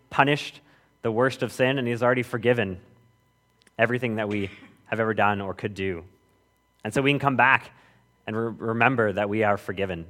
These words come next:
in Christ, and that he is the one who's going to transform our loves.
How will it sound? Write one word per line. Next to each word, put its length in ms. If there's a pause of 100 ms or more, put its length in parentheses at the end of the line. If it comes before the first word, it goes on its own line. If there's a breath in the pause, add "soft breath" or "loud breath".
(280)
in 100
Christ, 480 (720)
and 100
that 320 (220)
he 340
is 100
the 100
one 160
who's 120
going 200
to 60
transform 520
our 140
loves. 380